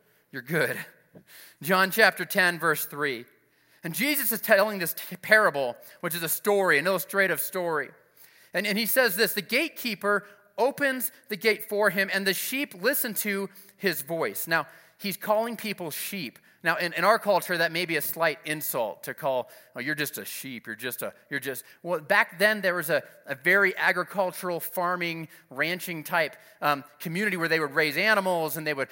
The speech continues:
and there were shepherds and sheep, and they used this illustration all the time through, through Scripture and through the New Testament, uh, where, where the shepherd was the one who was leading the sheep, and they used the illustration as if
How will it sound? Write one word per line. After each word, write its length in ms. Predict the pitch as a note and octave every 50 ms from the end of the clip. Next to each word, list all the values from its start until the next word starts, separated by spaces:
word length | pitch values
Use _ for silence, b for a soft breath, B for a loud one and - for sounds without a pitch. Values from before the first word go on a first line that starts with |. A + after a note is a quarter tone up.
| B B
and 140 | - E3+ F3
there 60 | F#3
were 140 | F3+ E3 D3+
shepherds 580 | - - - A3+ A3 A3 - G#3+ G#3+ G#3 G3+ -
and 180 | - D#3+ D3
sheep, 340 | - - - - G#3+ G#3 -
and 100 | F3+ F3
they 20 | F3
used 360 | E3+ D#3 F3 A#3 C4 A3 -
this 180 | G#3+ F3+ - -
illustration 600 | F#3+ F#3+ F3+ E3+ - - F#3 F#3+ F3 - F3 D3 - -
all 220 | - F#3 G#3 A#3 A3
the 80 | A#3+
time 340 | G#3 - F#3 E3 D3+ D3+ D3 B B B B B
through, 140 | - F#3 F#3
through 400 | D3+ - - - - - G#3 F#3+
Scripture 400 | E3 - - G#3+ G3+ - - G3
and 100 | F#3+ E3+
through 100 | F3 F3
the 60 | D#3
New 140 | D#3 F3 F#3
Testament, 580 | - - G#3+ G3 G3+ - - E3 D3+ D3 C#3 B B B B B B
uh, 140 | F3+ D#3+ E3
where, 420 | D3+ D3+ D#3+ F3 D#3+ D#3 D3 - B B B B _
where 120 | F3+ F3+
the 80 | D#3+ D#3
shepherd 600 | D3+ - - - A3+ A3+ A3 G3+ F#3 F3 D#3+ B B B B
was 180 | E3+ E3+ E3+ D3
the 80 | - D#3+
one 220 | D#3 F3 F3 F3
who 100 | D#3+ F3+
was 160 | D#3 D3+ C#3
leading 500 | C3+ C#3+ D#3+ F#3 F#3+ F3+ F3 D#3+ D3+ C#3+ b b b b
the 100 | _ D3+
sheep, 300 | C#3+ - - G3 F#3 - E3+
and 100 | E3 E3
they 40 |
used 400 | D#3+ D#3+ D#3 D#3+ G#3 C#4 D4 -
the 60 | B3 G3+
illustration 600 | G#3 F#3+ F3+ E3 - F#3 F3+ F3 E3+ - F3+ -
as 260 | - D#3+ E3 D#3+ -
if 180 | E3 D#3 D3+